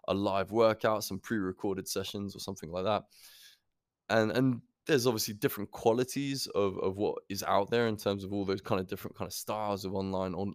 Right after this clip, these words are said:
on demand fitness services. But, uh, but there's some really good stuff. And, and I think people start to realize that, you know, when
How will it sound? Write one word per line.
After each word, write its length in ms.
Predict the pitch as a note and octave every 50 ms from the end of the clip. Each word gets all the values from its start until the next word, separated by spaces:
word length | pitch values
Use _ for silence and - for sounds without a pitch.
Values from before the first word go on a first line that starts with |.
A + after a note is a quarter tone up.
| -
on 180 | - G2 G2 F#2+ -
demand 440 | F#2+ F#2+ G2 G2 F#2+ F#2+ F#2 F#2+ -
fitness 380 | - - - - - F#2+ -
services. 640 | - G2+ G#2+ A2+ A2+ G2+ - - - - - - _ _ _ _ _ _ _ _ _ _ _ _ _
But, 360 | A2+ A2 G#2+ G2 - - - - -
uh, 500 | A2+ G#2 G#2 G#2 G2+ G2 G2 G2 G2 E2 - _ -
but 80 | A#2
there's 140 | A2 C#3 -
some 140 | - C#3+ C3
really 160 | A2+ G2+ F#2+
good 160 | G2 F#2+ F#2+
stuff. 300 | - - - - - - - _ _ -
And, 180 | - F#2+ F#2+ F#2+
and 160 | E2 G2 G2+
I 60 | G2
think 220 | - - C3 C3+ -
people 200 | C3 G#2+ G#2 G2
start 240 | - - F#2+ G2 -
to 80 | -
realize 460 | F#2+ A2 C3 C3+ A#2 G2+ F#2+ F#2 - -
that, 200 | G2+ G2 F2+ - - _ - - - - - _ _ _ _
you 100 | - G#2
know, 160 | G2+ F#2 F#2
when 400 | F#2+ G2+ G2 G2 G2 F#2+ F2